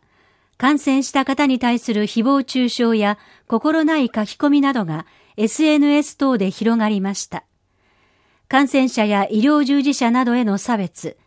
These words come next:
偏見、いじめ、誹謗中傷等があってはなりません。不確かな情報に惑わされて人権侵害につながることのないよう、正しい情報に基づいた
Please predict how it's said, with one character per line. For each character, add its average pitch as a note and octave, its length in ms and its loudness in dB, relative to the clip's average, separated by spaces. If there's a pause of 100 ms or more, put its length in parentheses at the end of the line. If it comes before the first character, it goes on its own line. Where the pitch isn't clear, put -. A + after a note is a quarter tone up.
(180)
偏 A#3+ 280 0
見、 G#3 340 -2 (300)
い G#3 100 -2
じ A#3 160 2
め、 A3 240 0 (240)
誹 A#3+ 180 0
謗 D4 180 4
中 C#4+ 200 2
傷 C#4 240 0
等 C4+ 220 0
が G3 300 -2
あ - 20 2
っ C#4 100 -4
て G#3+ 140 -4
は F#3+ 140 0
な F#3 100 -2
り G#3 120 -2
ま A3 120 -2
せ G#3+ 220 -4
ん。 - 80 -8 (1000)
不 - 120 -20
確 D4+ 240 0
か A#3 120 0
な A3 140 0
情 A#3+ 220 2
報 B3 180 0
に A3+ 160 2
惑 A3+ 240 0
わ C#4 100 2
さ C#4 140 -2
れ A#3+ 120 0
て G3 280 -2 (260)
人 C4+ 260 2
権 E4 180 2
侵 D#4 260 2
害 A3+ 160 2
に G#3+ 140 2
つ A3 120 -6
な C4 140 2
が C4 100 2
る C4 80 0
こ B3 140 -2
と B3+ 120 0
の A#3+ 120 2
な B3+ 160 4
い A3 140 0
よ D#3+ 340 -4
う、 - 20 -20 (460)
正 D4 320 4
し - 60 -6 (100)
い A#3+ 60 2
情 C4 200 4
報 C4+ 200 2
に B3+ 120 4
基 A#3 40 4
づ B3 360 2
い A#3 80 0
た F3+ 300 -4